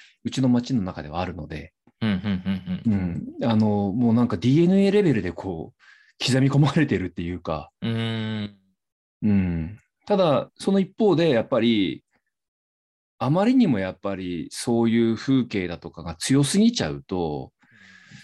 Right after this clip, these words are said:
Speaker 2: うん。
Speaker 1: やっぱそこに固執する人たちも、まあ、自分自身もそうだけど、
Speaker 2: うんうん。
Speaker 1: 固執する人たちもやっぱ出てきて、
Speaker 2: うん。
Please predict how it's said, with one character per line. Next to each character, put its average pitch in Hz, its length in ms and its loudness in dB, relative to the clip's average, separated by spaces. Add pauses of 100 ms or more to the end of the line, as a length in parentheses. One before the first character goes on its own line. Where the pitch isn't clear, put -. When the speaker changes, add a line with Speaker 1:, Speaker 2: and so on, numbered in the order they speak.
(500)
Speaker 2:
う 240 60 -6
ん。 - 20 -4
Speaker 1:
や 220 60 0
っ - 20 -2
ぱ - 0 -
そ 170 160 0
こ 196 100 2
に 196 140 2
固 190 180 0
執 - 220 -4
す - 160 -2
る 180 100 6
人 180 140 -2
た 190 120 2
ち 151 120 -2
も、 95 160 2
ま 139 120 4
あ、 - 20 2
自 139 160 2
分 208 140 4
自 233 220 2
身 156 60 4
も 107 80 2
そ 98 140 -6
う 80 40 -8
だ 73 120 -16
け - 140 -16
ど、 82 420 -8
Speaker 2:
う - 40 -6
ん 131 200 0
う - 20 0
ん。 - 40 -2
Speaker 1:
固 107 100 0
執 143 240 -2
す 156 120 -2
る 151 60 4
人 151 80 0
た 165 80 -2
ち 156 100 -2
も 120 60 2
や 92 60 0
っ - 40 -8
ぱ 90 120 -4
出 90 100 -4
て 80 140 -8
き - 100 -16
て、 82 720 -4
Speaker 2:
う 107 60 -8
ん。 98 200 -4